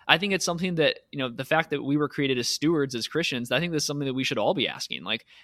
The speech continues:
how can we live more sustainably and even better regeneratively on this earth? Because the kind of farming that I'm doing isn't sustainable farming. It's regenerative farming, right? It's not just keeping it how it is,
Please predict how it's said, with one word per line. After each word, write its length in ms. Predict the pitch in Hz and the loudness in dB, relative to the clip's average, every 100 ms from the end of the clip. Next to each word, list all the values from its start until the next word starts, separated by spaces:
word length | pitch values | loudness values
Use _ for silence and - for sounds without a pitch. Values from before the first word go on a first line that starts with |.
| _ | _
how 220 | - 139 | 4 4
can 160 | 151 170 | 6 2
we 120 | 156 | 2
live 300 | 139 135 151 | 4 4 4
more 200 | 139 120 | 2 -2
sustainably 800 | 113 123 - 120 127 139 151 165 - | -2 -2 -2 0 0 2 2 2 2
and 240 | 127 120 _ _ _ - | 0 -2 _ _ _ -2
even 300 | 175 220 175 | 2 2 0
better 440 | - 147 185 135 - | 2 4 4 4 0
regeneratively 1040 | 131 131 - 127 165 151 120 98 95 92 - _ - | -2 -2 0 2 4 4 2 -2 -4 -6 -10 _ -2
on 160 | 127 | -2
this 140 | 120 135 | 0 -2
earth? 260 | 135 104 | -2 -2
Because 380 | - 127 139 123 - - - - | -6 0 0 0 -8 -20 -20 -4
the 80 | 156 | -2
kind 200 | 190 226 | 2 2
of 80 | 185 | 2
farming 400 | 160 170 180 156 | 0 2 2 2
that 120 | 123 | 0
I'm 220 | 127 135 | 2 0
doing 340 | 135 135 131 120 - | 0 2 2 0 0
isn't 340 | 147 175 - | 0 0 -2
sustainable 680 | - 127 - 143 151 123 98 | -4 -2 0 2 2 2 -2
farming. 420 | 98 85 92 87 _ - | -4 -6 -8 -10 _ -4
It's 200 | 139 - | -2 0
regenerative 600 | 143 131 131 135 101 87 | -2 0 0 0 -4 -6
farming, 440 | 78 64 - - | -10 -12 -14 -8
right? 200 | - 131 | 0 2
It's 120 | - 165 | 2 0
not 180 | 196 | 0
just 260 | 226 175 - - _ - | 2 0 0 -12 _ -16
keeping 400 | - 185 170 151 | -4 -2 0 0
it 100 | 123 | 2
how 220 | 135 123 | 4 4
it 80 | 110 | 6
is, 460 | 151 104 101 - | 4 4 0 -4